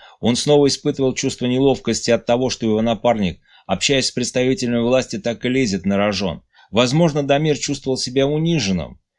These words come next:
когда кто-то имел больше прав, чем он, пусть даже эти дополнительные права были даны людям для лучшего выполнения их служебных обязанностей.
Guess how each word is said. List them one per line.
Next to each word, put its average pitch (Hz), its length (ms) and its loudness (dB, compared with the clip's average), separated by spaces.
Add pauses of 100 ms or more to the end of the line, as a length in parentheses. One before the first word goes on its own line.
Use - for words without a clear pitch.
(200)
когда 117 280 2
кто-то 110 320 -2
имел 107 240 4
больше 101 380 0
прав, 92 460 0 (180)
чем 107 260 -2
он, 120 440 -4 (240)
пусть 113 240 0
даже 113 260 4
эти 107 140 -2
дополнительные 110 800 0
права 120 340 2
были 104 220 0
даны 104 300 2
людям 95 360 0
для 101 140 0
лучшего 104 380 0
выполнения 98 560 -2
их 87 100 -14
служебных 95 560 -8
обязанностей. 85 760 -8